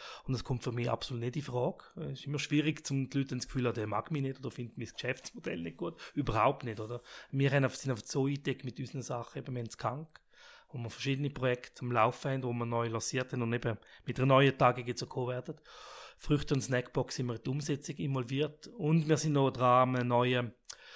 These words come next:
B two C, also einen Privatlieferservice in der Schweiz im Food-Bereich, äh, seit drei Jahren am Experimentieren.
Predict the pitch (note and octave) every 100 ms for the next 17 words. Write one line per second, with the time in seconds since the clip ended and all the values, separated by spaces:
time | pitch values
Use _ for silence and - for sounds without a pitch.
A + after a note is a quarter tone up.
0 | - - - - - F3 E3+ - D3+ E3+
1 | C#3+ C#3 C#3 A2+ - B2+ A#2+ C3+ D3+ -
2 | C3+ C#3 C#3+ - C3 C3 C3 B2 A#2+ A#2
3 | A#2 A#2+ - - G#2+ A2 - C3+ D3 C3+
4 | C3 C3+ C3+ - B2+ A2+ - B2+ - D#3+
5 | D3 C3 C3 B2 A#2+ A#2 - A2+ A#2 A#2+
6 | - A#2 A#2 B2+